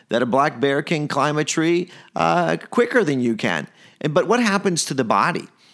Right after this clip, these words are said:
The body goes into three different states, one or the other. It either goes into fight, flight, or freeze mode. Fight, flight, or freeze. In other words, your heart begins to race, your hands begin to sweat, you get,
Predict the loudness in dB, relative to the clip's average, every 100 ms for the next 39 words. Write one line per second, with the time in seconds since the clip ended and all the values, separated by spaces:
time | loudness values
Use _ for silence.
0 | _ _ _ -10 -6 0 2 2 0 0
1 | 2 2 0 -2 -4 -2 -2 0 0 0
2 | -2 _ _ -8 -2 0 0 -2 -4 -2
3 | 0 -2 -2 -2 0 0 0 0 -2 -4
4 | -4 -2 -2 0 0 0 -2 -6 -6 -4
5 | 0 0 -2 -6 -10 -10 _ _ _ _
6 | _ _ _ -8 0 2 0 -4 -10 -10
7 | _ _ _ _ 0 0 0 0 0 0
8 | -4 -6 -12 -18 _ _ _ _ -8 0
9 | 2 2 -6 -16 -10 -2 -2 0 -4 -2
10 | -2 0 0 0 -2 -8 _ -8 -2 0
11 | 0 0 -2 -2 -2 -2 -4 -2 -2 -2
12 | -4 -4 -4 -4 -2 -4 -4 -6 -6 -6
13 | -2 -4 -2 -2 -2